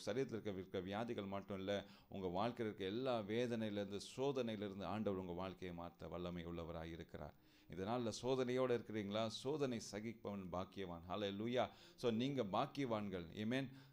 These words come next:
இது வந்து சோதனை இல்லாத ஆட்களுக்கு ஆண்டவர் சொல்ற, யார்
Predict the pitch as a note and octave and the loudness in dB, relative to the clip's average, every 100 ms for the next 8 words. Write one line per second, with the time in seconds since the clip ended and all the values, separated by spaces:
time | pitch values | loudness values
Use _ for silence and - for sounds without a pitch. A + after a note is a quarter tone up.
0 | - - - A#2 A#2+ D#3 C#3 C#3 B2 C3 | -20 -10 0 2 4 6 6 4 2 2
1 | C#3+ D#3+ D#3+ C#3+ C#3 B2 C3 B2+ A2+ A2 | 4 4 4 6 6 6 4 0 0 0
2 | A#2 A2 G#2 G2+ F#2+ G2 C3 | 2 2 2 2 2 4 4